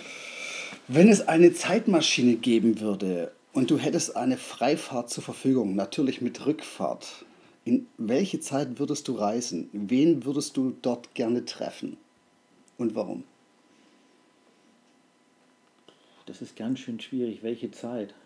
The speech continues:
Speaker 1: Also du kannst auch in die Zukunft, du kannst im Prinzip alles, wie du's, wie du's <laughs> gerne hättest.
Speaker 2: Es gibt also wenig Menschen,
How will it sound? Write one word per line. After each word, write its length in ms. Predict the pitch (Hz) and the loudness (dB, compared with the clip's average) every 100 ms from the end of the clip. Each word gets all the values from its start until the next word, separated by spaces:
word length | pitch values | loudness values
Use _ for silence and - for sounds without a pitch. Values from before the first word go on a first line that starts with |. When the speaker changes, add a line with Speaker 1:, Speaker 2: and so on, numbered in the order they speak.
| _ - - | _ -20 -14
Speaker 1:
Also 160 | 107 113 | -8 -6
du 40 | |
kannst 220 | 131 135 139 | 0 0 0
auch 100 | 135 | 0
in 60 | |
die 80 | 147 | 0
Zukunft, 500 | - 180 165 156 - | 0 0 2 2 0
du 40 | |
kannst 220 | 135 139 135 | 0 0 0
im 60 | |
Prinzip 340 | 123 123 143 - | -2 0 0 0
alles, 440 | 139 139 - - - _ - - - - - | -2 -2 -6 -12 -18 _ -20 -20 -20 -20 -16
wie 260 | 107 139 151 | -4 -2 0
du's, 440 | 151 143 - - | 0 0 -2 -4
wie 60 | 131 | -2
du's 220 | 135 - | -2 -2
<laughs> 0 | |
gerne 300 | - - 302 | 0 4 4
hättest. 640 | - 139 - - - - - _ _ _ _ _ _ _ _ _ _ _ _ _ _ _ _ _ _ - _ _ _ _ - | 4 0 2 0 -2 -8 -18 _ _ _ _ _ _ _ _ _ _ _ _ _ _ _ _ _ _ -20 _ _ _ _ -20
Speaker 2:
Es 200 | - - | -18 -8
gibt 200 | 131 - | -8 -6
also 220 | 120 113 | -8 -4
wenig 360 | 113 156 147 139 | 0 0 0 0
Menschen, 600 | 123 135 135 127 120 | 0 0 0 0 0